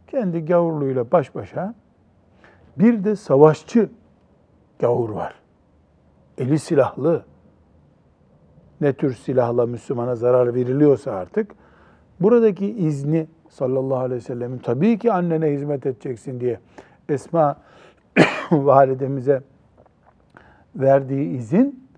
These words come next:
normal Müslümanlarla bir alıp vereceği olmayan ama Müslüman da olmamış bir baba ve anne için geçerli. Bu hadis-i şerif böyle bir hüküm ihtiva ediyor.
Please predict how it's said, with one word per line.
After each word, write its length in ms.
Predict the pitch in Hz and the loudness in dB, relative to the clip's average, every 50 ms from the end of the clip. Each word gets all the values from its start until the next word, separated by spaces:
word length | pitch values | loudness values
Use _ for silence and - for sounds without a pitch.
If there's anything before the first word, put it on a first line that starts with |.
| _ _ _ _ _ _ - | _ _ _ _ _ _ 2
normal 480 | 220 240 247 233 220 226 220 214 202 160 139 147 - _ _ _ _ _ _ _ _ - | 6 8 8 8 8 6 6 6 4 4 0 -8 -16 _ _ _ _ _ _ _ _ -8
Müslümanlarla 680 | 220 175 - 220 208 196 190 180 175 165 165 165 165 | -8 -8 -4 0 0 2 2 2 0 0 0 0 0
bir 40 | 196 | 2
alıp 280 | 185 165 156 156 151 151 | 2 2 2 0 -2 0
vereceği 380 | 165 156 147 131 151 151 160 | 0 0 0 -2 -2 -4 -2
olmayan 760 | 196 220 202 185 185 175 160 143 131 123 123 143 208 254 277 - _ _ _ - | 2 4 6 6 6 4 0 -4 -4 -4 -2 0 0 -2 -2 -6 _ _ _ -2
ama 200 | 262 240 226 233 | 0 0 0 0
Müslüman 500 | 277 277 208 - - 190 165 147 156 165 | 0 -2 -4 -4 -6 -6 -4 -2 2 4
da 60 | 226 | 6
olmamış 540 | 226 208 190 156 135 147 190 214 - - _ _ _ _ _ _ _ _ _ _ - | 6 6 4 0 -2 -2 -4 -4 -6 -8 _ _ _ _ _ _ _ _ _ _ -2
bir 160 | 165 147 135 127 120 120 | -2 -2 -2 -4 -2 2
baba 380 | 131 131 127 139 151 185 214 - _ _ _ _ _ _ _ - - | 2 4 4 4 4 4 2 -2 _ _ _ _ _ _ _ -6 -4
ve 140 | 151 - | -2 -2
anne 440 | - - 143 147 143 135 139 156 175 | -2 -2 -4 -4 -4 -4 -4 -4 -4
için 400 | 156 123 110 - - 131 139 156 - _ _ - | -4 -8 -10 -10 -12 -12 -12 -12 -16 _ _ -4
geçerli. 540 | 143 123 - - 139 110 104 98 95 90 - _ _ _ _ _ _ _ _ _ _ _ _ _ _ _ | -4 -4 -4 -4 -6 -6 -6 -8 -12 -14 -16 _ _ _ _ _ _ _ _ _ _ _ _ _ _ _
Bu 120 | - - 254 | -6 -4 -2
hadis-i 260 | 240 220 226 196 - | -2 -4 -6 -8 -6
şerif 240 | 240 233 202 226 196 - _ - 208 | -6 -4 -4 -4 -8 -10 _ -4 -2
böyle 300 | 196 185 180 175 175 156 | 0 0 0 0 -2 -2
bir 160 | 160 151 - _ _ _ _ _ _ - | -4 -6 -6 _ _ _ _ _ _ -10
hüküm 380 | 160 143 - - 185 180 180 196 - - | -8 -8 -6 -2 -2 -2 -2 -4 -10 -12
ihtiva 580 | 147 117 110 - - 143 127 131 131 127 117 113 | -12 -14 -12 -8 -6 -2 2 2 2 2 0 -2
ediyor. 320 | 107 104 113 156 214 | -6 -6 -4 -4 -4